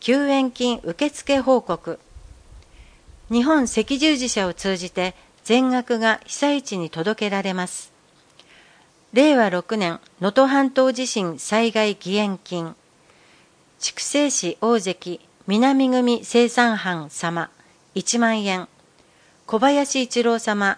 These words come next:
一万円。六月十八日現在。災害義援金や救援金を受け付けています。令和六年、能登半島地震災害義援金。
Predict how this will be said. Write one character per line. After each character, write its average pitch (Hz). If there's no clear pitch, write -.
一 165
万 196
円。 170
六 208
月 269
十 302
八 233
日 180
現 180
在。 160
災 294
害 294
義 240
援 254
金 240
や 226
救 247
援 254
金 233
を 220
受 226
け 233
付 -
け -
て 214
い 180
ま 175
す。 -
令 254
和 202
六 180
年、 180
能 180
登 262
半 269
島 254
地 247
震 202
災 202
害 190
義 175
援 190
金。 170